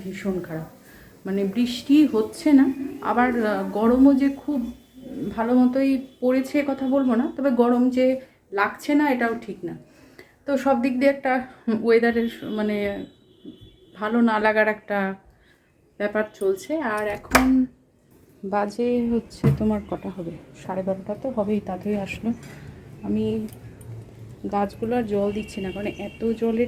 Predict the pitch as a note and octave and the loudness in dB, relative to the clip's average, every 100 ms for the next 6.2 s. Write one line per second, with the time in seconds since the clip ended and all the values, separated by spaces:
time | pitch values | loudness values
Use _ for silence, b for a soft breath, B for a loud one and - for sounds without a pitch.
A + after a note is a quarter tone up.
0 | - - A3+ A3+ A#3 A3+ - C4 A#3 A3+ | -4 -8 -4 -2 -4 -8 -2 0 0 -2
1 | - A3 C#4 - - - - - G#3 G#3+ | -6 -8 -8 -12 -18 -20 -20 -14 -6 -2
2 | G3+ G3 F#3+ F#3+ G#3 G#3+ F3+ F3 F3 F3 | -2 -2 -2 -2 -4 -4 -4 -4 -4 -6
3 | E3+ - E3 E3 - - - - - - | -8 -10 -12 -12 -16 -20 -20 -20 -20 -20
4 | - G3+ G3+ A#3 G#3 G3+ G#3+ A3+ F#3 - | -10 -8 -6 -4 -4 -6 -4 -4 -6 -10
5 | G3+ G#3 A3 - F#3 F#3 F#3+ A3 A#3+ E3 | -10 -8 -8 -8 -10 -10 -10 -8 -6 -6
6 | - | -10